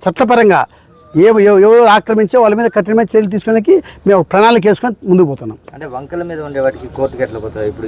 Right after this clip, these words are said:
Speaker 2: ఇమీడియట్‌గా వంకలు, డ్రైనేజీల మీద ఉండేవి తొలగించడం అది పెద్ద సమస్య కాదు. మున్సిపల్ అధికారులు ఏం, ఏం చేస్తున్నారు?
Speaker 1: ఓకే, దాని మీదనే already అధికారులకు ఇన్‌స్ట్రక్ట్ చేయడం జరిగింది.
Speaker 2: ఏమవుతుందంటే వైసీపీ నాయకులకు అయితే గిన నోటీసులు ఇవ్వడం, మిగతా అంటే మై-, మున్సిపాలిటీ మొత్తం అదే విధంగా ఉంది, కానీ కేవలం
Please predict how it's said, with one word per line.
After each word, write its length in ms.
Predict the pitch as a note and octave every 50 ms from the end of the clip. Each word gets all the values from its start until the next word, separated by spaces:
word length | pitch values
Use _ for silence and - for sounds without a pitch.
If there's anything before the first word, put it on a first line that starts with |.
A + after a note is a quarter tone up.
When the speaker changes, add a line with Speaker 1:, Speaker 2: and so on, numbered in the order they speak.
| A2+
Speaker 2:
ఇమీడియట్‌గా 380 | B2 C3+ C#3+ C#3+ C#3 C#3 C3+ C3+ A#2+
వంకలు, 300 | A#2+ A#2+ - B2+ B2 C3 A#2
డ్రైనేజీల 340 | B2 A#2+ A#2+ A#2+ A#2 A2+ A#2 A#2
మీద 100 | A#2 A2 A#2
ఉండేవి 220 | A2 G#2+ G#2 A#2 A2 -
తొలగించడం 440 | A2+ G#2+ A2+ A#2 A2 G#2 G#2 G2 F#2+ F2 - - - - F2 F#2
అది 100 | F2+ F2+ -
పెద్ద 100 | - A#2+ - - -
సమస్య 280 | A#2+ A#2+ A#2 A#2+ A#2 G2 F#2+
కాదు. 220 | F#2+ F#2 - - - - - - A2+ A2+ B2
మున్సిపల్ 300 | C3 B2+ C3+ D3 D3 C#3+
అధికారులు 400 | C#3 C3+ C3 C3+ B2+ B2+ C3 C#3 C3
ఏం, 60 | B2 B2+ A#2 A#2+
ఏం 80 | B2+ B2+ B2
చేస్తున్నారు? 420 | A2+ - - A2 G2 F#2 F#2+ - - - - - - F3+
Speaker 1:
ఓకే, 140 | E3+ E3+ F#3 C#3+ D#3+
దాని 140 | E3+ F#3 G3
మీదనే 240 | G3+ G3+ G3+ G#3 A3 A3+ F#3+
already 260 | F3 F#3 F#3 G3+ F#3+ F3+ F3
అధికారులకు 360 | E3 D#3+ F#3+ F#3 F#3 E3+ E3
ఇన్‌స్ట్రక్ట్ 260 | E3 - - F3 - -
చేయడం 240 | F3 E3 E3 D#3+ D3+
జరిగింది. 300 | D#3+ D#3 D#3 E3+ E3+ F#3+ A3
Speaker 2:
ఏమవుతుందంటే 360 | A3 D3+ D3 C#3+ C#3 C3+ D3+ D3+ C3
వైసీపీ 360 | C3 C#3 C3+ D3+ D3 C#3+ D3+ D3
నాయకులకు 420 | C#3 C#3 C3+ C3 C3 C3 C3+ B2+ A#2+ B2
అయితే 160 | B2 - C3 B2+ A#2+
గిన 160 | B2 C3 C3+ C3 A#2+
నోటీసులు 340 | A#2+ B2 B2+ A#2+ - A#2 A2 G#2+
ఇవ్వడం, 220 | G#2+ A2 A2 A2 A2+ - - - - - - - - - A2+
మిగతా 220 | B2+ C3+ C#3 - D3+ C3+
అంటే 140 | C#3+ E3+ E3 C#3 - - - A2+
మై-, 260 | B2 C#3 D3 C#3+ A#2 - C3+ C3+ C3
మున్సిపాలిటీ 480 | C#3+ D3+ C#3+ - - F3+ F3 F3 F3 E3+ D#3 D3
మొత్తం 300 | C3+ - - - F#3 F3+ F3 D3+
అదే 120 | D3 D#3 D3+ D3+
విధంగా 240 | D3 D3 C#3+ C#3 C3+ C3
ఉంది, 140 | C#3 F3 F3 -
కానీ 160 | D3+ D#3 E3+ D#3+ - -
కేవలం 340 | D3+ D3+ D#3 E3 F3 F3